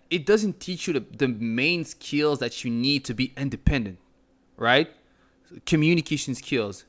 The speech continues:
leadership skills, like, how to become a leader. You know, you're, you're maybe probably gonna become parents and stuff like that. But it's like,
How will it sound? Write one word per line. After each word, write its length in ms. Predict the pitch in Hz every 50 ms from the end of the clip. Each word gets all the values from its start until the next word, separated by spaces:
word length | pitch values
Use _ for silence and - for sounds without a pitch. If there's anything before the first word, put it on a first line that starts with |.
| -
leadership 600 | - 113 127 160 185 180 165 143 - - 139 117
skills, 420 | - - - 151 123 113 110 120 - - - 127 147
like, 180 | 185 190 180 - _ _ _ _ _ -
how 200 | - 175 202 214
to 60 | 226
become 240 | 208 202 233 233 208
a 40 | 190
leader. 520 | 180 165 180 214 220 185 147 117 107 - _ _ _ _ _ _ _
You 80 | - 143
know, 80 | 151 156
you're, 180 | 156 170 196
you're 380 | 190 175 143 - 175 190 196 165
maybe 320 | 135 131 143 165 175 170
probably 320 | 147 - 156 151 151 151 147
gonna 120 | 143 135
become 200 | 120 113 123 104
parents 440 | 95 - - - 143 139 139 139 127
and 60 | 120
stuff 140 | - - 123
like 140 | 120 117 110
that. 300 | 117 127 127 127 - - - - - - - _ -
But 80 | 160
it's 80 | 160 160
like, 260 | 175 160 151 - -